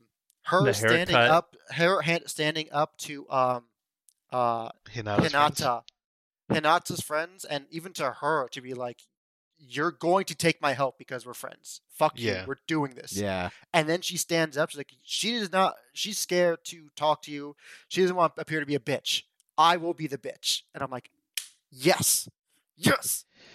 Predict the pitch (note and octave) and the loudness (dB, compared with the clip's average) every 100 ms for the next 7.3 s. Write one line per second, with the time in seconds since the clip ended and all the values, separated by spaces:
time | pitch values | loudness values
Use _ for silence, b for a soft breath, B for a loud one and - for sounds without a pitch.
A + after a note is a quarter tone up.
0 | B B G3 G#3 G3+ D#3+ F3 E3+ E3+ D#3 | B B 2 4 2 -4 -12 -12 -10 -10
1 | C#3+ C#3+ - D#3+ D#3 - _ C#3 D3 C3 | -10 -8 -8 -8 -8 -10 _ -8 -6 -2
2 | D3 - - C3 C3+ C3+ - B2 A#2+ A#2 | -4 -4 -4 -4 -4 -6 -4 0 0 -2
3 | B2+ - C3 A#2 A#2+ A#2+ B2 B2 A#2 C3 | -12 -14 -10 -12 -10 0 2 2 -2 -10
4 | A#2 B2 B2+ - B2 - - - B2 A#2+ | -12 -16 -18 -18 -16 -18 -20 -16 -10 -10
5 | A#2 _ _ _ _ _ _ _ _ _ | -10 _ _ _ _ _ _ _ _ _
6 | _ _ - A#3+ A3 F#3 D#3 C#3+ C3+ A#2 | _ _ 0 2 4 2 0 -2 -2 -2
7 | A2 G#2+ | -2 -6